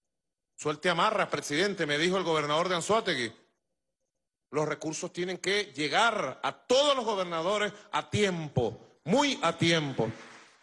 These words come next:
Y yo le digo, y saben que es así,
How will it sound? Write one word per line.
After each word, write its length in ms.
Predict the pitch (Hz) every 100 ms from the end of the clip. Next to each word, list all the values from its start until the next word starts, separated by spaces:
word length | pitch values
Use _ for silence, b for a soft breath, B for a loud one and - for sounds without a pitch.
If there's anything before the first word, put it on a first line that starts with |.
| - - -
Y 120 | - 160
yo 120 | 165
le 120 | 180
digo, 460 | 175 208 226 226 170 147 - - - - - - - - - - - - - - -
y 100 | 160
saben 340 | 185 180 196
que 100 | 190
es 60 | 185
así, 320 | 180 208